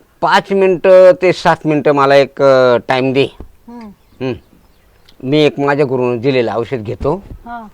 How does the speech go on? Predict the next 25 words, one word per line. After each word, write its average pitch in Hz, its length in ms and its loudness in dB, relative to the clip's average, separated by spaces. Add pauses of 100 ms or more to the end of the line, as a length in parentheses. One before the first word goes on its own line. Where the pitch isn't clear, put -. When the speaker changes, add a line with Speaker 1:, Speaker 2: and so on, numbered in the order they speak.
(140)
Speaker 1:
आणि 110 160 -12 (160)
पाच - 320 -6
सहा 139 160 0
मिनिटात 139 400 -2
मी 135 160 -4 (140)
आलो. 151 300 4 (520)
Speaker 2:
बरं, 220 440 -12
बरं. 190 180 -4
Speaker 1:
हं. 185 120 0 (280)
Speaker 2:
हा. 208 140 -16 (160)
Speaker 1:
आणि 117 380 0
मग 185 160 6 (140)
तू 202 140 8
म्हणशील, 196 440 4 (880)
"क्या 110 220 -6
बात 127 200 -6 (140)
आहे." 113 80 -12 (680)
हां, 143 540 -2 (1160)
होतं 143 300 2
कसं 165 280 0
आणि 151 100 0
झालं 139 240 4
कसं? 117 360 -4 (1500)
तूच 247 200 -2
म्हणशील 175 580 2